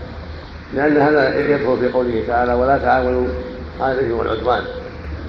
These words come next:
والله جل وعلا نهى عن المعاصي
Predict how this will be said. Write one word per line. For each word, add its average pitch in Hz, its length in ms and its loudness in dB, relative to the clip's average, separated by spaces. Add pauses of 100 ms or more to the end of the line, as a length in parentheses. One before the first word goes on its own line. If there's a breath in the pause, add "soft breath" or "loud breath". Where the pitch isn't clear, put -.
(480)
والله 127 340 -2
جل 135 160 2
وعلا 123 380 2 (640)
نهى 135 120 6
عن 139 260 6
المعاصي 135 520 4